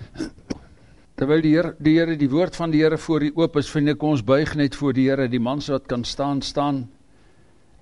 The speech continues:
En dan praat ons net in gebed met die Here. Here, onsse God, aanbiddelike Vader, ek sien 'n prentjie in my gemoed wat ek aan u wil voorhou,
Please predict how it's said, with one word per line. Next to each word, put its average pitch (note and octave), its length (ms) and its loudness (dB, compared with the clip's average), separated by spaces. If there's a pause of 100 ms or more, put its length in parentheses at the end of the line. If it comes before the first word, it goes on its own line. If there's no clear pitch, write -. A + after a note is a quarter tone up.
En C3 160 -2
dan B2 140 -4
praat C3+ 420 -2
ons C3 160 -4
net B2+ 240 -6
in A#2 80 -6
gebed A#2 480 -6
met A#2+ 80 -6
die A2 160 -4
Here. F#2 240 -12 (720)
Here, D3 260 0
onsse D3+ 300 -2
God, - 640 -4 (640)
aanbiddelike C#3 1040 -2
Vader, A#2 640 -8 (880)
ek C#3+ 240 -6
sien E3+ 160 -4
'n E3 80 -4
prentjie D#3 480 -2
in D3 80 2
my C#3+ 120 2
gemoed C3+ 760 0 (1700)
wat C#3+ 200 -4
ek D3 160 -2
aan C#3+ 200 -4
u D#3 360 4
wil C#3 180 0
voorhou, C3+ 560 0